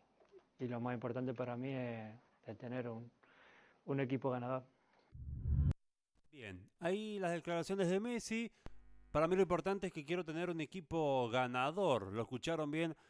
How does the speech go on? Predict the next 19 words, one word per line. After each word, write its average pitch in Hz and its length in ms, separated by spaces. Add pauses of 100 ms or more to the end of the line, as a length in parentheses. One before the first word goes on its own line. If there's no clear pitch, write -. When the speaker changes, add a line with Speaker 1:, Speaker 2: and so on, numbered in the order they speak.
Speaker 2:
sobre 117 600
el 117 180
final. 180 500 (280)
Y 165 140
habla 170 480
de 170 380
dinero, 170 520
que 131 100
para 120 200
él 135 180
no 156 200
es 156 160
importante. 156 720
Él 147 80
se 139 160
mueve 147 260
en 147 40
otras 147 240
cosas. 220 560